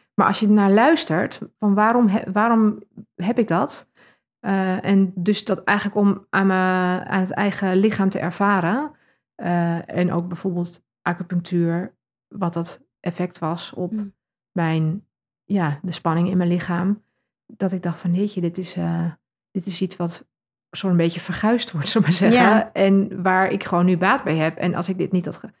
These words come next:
Speaker 1: nou ja, de combinatie van dingen die ik allemaal, eh, zelf heb uitgeprobeerd, die, ehm, anders wa-, was ik, denk ik, eh,
Speaker 2: Niet sterker eruit gekomen.
Speaker 1: Nee, niet sterker eruit gekomen. En, ehm,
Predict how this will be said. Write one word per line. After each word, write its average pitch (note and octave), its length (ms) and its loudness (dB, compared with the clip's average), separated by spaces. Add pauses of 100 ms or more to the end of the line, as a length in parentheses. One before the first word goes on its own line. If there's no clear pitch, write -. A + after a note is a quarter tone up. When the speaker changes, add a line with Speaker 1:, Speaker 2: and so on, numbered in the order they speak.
(300)
Speaker 1:
nou D#3+ 140 -2
ja, C#3+ 200 -2
de F3+ 100 -6
combinatie F#3 520 0
van F#3 120 2
dingen F#3 200 2
die F3+ 100 -2
ik - 60 -10
allemaal, F3+ 420 0
eh, F#3+ 80 -6 (120)
zelf G3 320 -2
heb F3+ 220 -8 (520)
uitgeprobeerd, F3 1080 -4 (420)
die, F#3 280 0
ehm, E3+ 380 0 (840)
anders F3+ 320 0
wa-, G3 300 -6
was F#3+ 200 -2
ik, F#3+ 100 -4 (580)
denk G3+ 160 4
ik, F#3 200 -2 (140)
eh, G3 640 -2
Speaker 2:
Niet G#3+ 180 2
sterker A3 380 2
eruit A3 280 2
gekomen. A#3+ 340 2
Speaker 1:
Nee, A#3+ 260 8
niet G#3 160 4
sterker A3 280 2
eruit C4 220 0
gekomen. E3+ 580 -2
En, F#3 240 0
ehm, F3+ 520 0